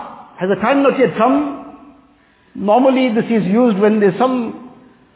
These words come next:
whole, there's a process that has happened behind it. There's so much of times that the father has spoken to the son, or somebody has advised some person, or has done so much for him, and after all that now the person is still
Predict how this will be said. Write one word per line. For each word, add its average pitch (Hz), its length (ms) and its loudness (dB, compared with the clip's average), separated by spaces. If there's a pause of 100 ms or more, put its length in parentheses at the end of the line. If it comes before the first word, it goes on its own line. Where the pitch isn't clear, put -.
(280)
whole, 240 600 2
there's 196 140 0
a - 60 2
process 277 500 2
that 233 100 2
has 196 140 2
happened 226 340 0
behind 175 320 2
it. 120 220 -8 (1000)
There's 170 140 -12
so 254 100 2
much 262 140 2
of 220 140 0
times 208 280 2
that 190 100 2
the 180 120 -2
father 202 280 2
has 185 80 -6
spoken 208 280 0
to 180 80 0
the 165 160 -2
son, 196 580 -2 (440)
or 214 100 0
somebody 226 360 2
has 190 140 2
advised 185 420 0
some 190 540 -6
person, 196 800 -4
or 190 100 2
has 175 160 0
done 233 260 4
so 240 120 4
much 226 180 2
for 214 140 2
him, 202 300 0 (440)
and 170 100 -10
after 214 280 -2
all 226 240 4
that 214 160 2
now 202 160 2
the 180 100 0
person 214 320 -2
is 175 160 0
still 240 480 -6